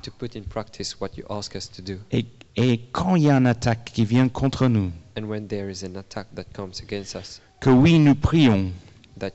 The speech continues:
Speaker 1: yes, we pray.
Speaker 2: Après que nous agissons dans la foi.
Speaker 1: But then we act in faith.
Speaker 2: Avec notre confiance qui n'est pas en soi-même.
Speaker 1: With a confidence that, uh, that is not in us.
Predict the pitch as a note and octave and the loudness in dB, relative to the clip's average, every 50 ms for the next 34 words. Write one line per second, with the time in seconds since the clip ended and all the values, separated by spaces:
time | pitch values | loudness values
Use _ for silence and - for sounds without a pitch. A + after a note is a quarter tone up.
0 | - - A2+ A2+ - - - F#2+ - _ - A2 G#2+ G2 F#2+ - _ - A#2+ A2+ | -8 -6 -6 -6 -6 -10 -12 -14 -16 _ -6 -6 -6 -6 -10 -12 _ -2 -2 -2
1 | - C#3 C#3+ C3+ - C#3+ C3 B2 A#2+ A2 A#2 B2 A#2+ A#2+ B2+ A#2+ - A#2+ A#2 G#2+ | 0 -2 -4 -2 0 2 4 4 4 4 4 4 4 4 2 2 2 2 2 2
2 | G#2 G2 G#2 G2 F2+ - - - - - - G2+ G#2 G2 F2+ E2 D#2+ D#2 - _ | 2 2 2 2 0 -2 -6 -14 -12 -6 -4 -2 0 0 -2 -4 -6 -12 -16 _
3 | _ _ _ _ G2+ G2 G2 G#2+ G#2 G2 F#2+ G2 - - - G#2+ G2 - - - | _ _ _ _ -18 -12 -10 -10 -10 -10 -12 -12 -12 -12 -12 -12 -12 -14 -18 -20
4 | G2+ F#2 F2+ - - G2 F#2 - - - - _ - G#2+ A2 A#2 B2+ - - C#3 | -20 -20 -18 -14 -14 -12 -12 -12 -16 -18 -20 _ -4 -2 2 2 0 2 2 0
5 | C3+ B2+ - - - - - D#3+ F#3 F3+ - - - D3 C#3+ C3+ C#3+ C#3+ - - | 0 0 -2 -8 -12 -2 2 2 4 4 2 0 2 4 6 6 6 4 2 0
6 | - - - B2+ B2+ B2 A#2+ - F#3 G3 A3 A#3+ G3+ F3+ - - - C#3+ B2+ A#2 | -2 2 2 4 4 4 4 2 2 2 4 4 4 4 2 2 2 2 4 4
7 | G#2 G2 F#2+ G#2+ B2 C3 - - _ - _ _ - - _ - A2+ A#2 G#2 A2 | 4 4 2 0 -2 -4 -8 -14 _ -20 _ _ -20 -20 _ -10 -8 -6 -6 -8
8 | G#2 - C3 C3 B2+ - C3 G2+ G#2 G2+ F#2 G2 - - G2 - - F#2 - - | -8 -6 -6 -8 -6 -6 -6 -4 -4 -6 -8 -10 -10 -10 -10 -8 -8 -12 -12 -12
9 | F#2+ G2 G#2 - A2 G2 G#2 A2+ A2 - - G2+ - - - A2 G2 - - - | -12 -12 -10 -10 -10 -10 -8 -10 -10 -10 -12 -16 -14 -10 -10 -8 -8 -8 -10 -12
10 | - - | -14 -18